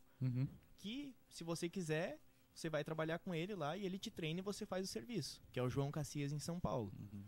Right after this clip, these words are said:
Speaker 1: Uhum.
Speaker 2: Ele é o único profissional que me apresentou assim, "Ó, galera, isso daqui é o meu método."
Speaker 3: Aham.
Speaker 2: Né? Até um
Speaker 3: Tem um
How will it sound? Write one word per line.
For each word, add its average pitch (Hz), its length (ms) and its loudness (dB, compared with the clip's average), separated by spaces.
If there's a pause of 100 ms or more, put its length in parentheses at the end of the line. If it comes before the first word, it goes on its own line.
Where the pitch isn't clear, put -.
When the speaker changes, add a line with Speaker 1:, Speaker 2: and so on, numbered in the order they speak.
Speaker 1:
Uhum. 104 140 -2
Speaker 2:
Ele 147 220 4
é - 20 4
o 202 40 6
único 196 260 4
profissional 180 500 4
que 190 100 -2
me 196 80 2
apresentou 185 460 2
assim, 185 140 0
"Ó, 208 120 2
galera, 110 380 -2 (460)
isso 131 260 -4
daqui 143 420 -6
é 156 60 -2
o 180 60 -4
meu 190 160 -4
método." 170 440 -2 (240)
Speaker 3:
Aham. 98 300 -2
Speaker 2:
Né? 123 160 4
Até 135 220 4
um 143 40 4
Speaker 3:
Tem 160 80 6
um - 0 -